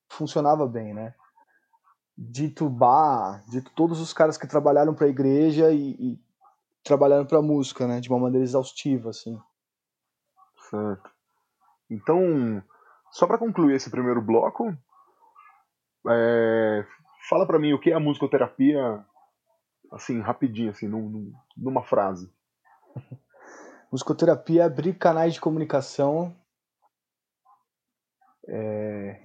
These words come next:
Speaker 1: e a melhora do paciente.
Speaker 2: Certo.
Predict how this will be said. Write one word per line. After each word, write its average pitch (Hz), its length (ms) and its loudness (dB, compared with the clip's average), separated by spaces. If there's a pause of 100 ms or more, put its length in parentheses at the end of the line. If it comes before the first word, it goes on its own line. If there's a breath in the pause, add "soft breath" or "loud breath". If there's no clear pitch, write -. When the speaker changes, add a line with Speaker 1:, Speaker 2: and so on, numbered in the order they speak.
Speaker 1:
e 131 100 0
a 135 40 2
melhora 147 480 4
do 160 100 -8
paciente. 139 680 -8 (1400)
Speaker 2:
Certo. 104 420 -8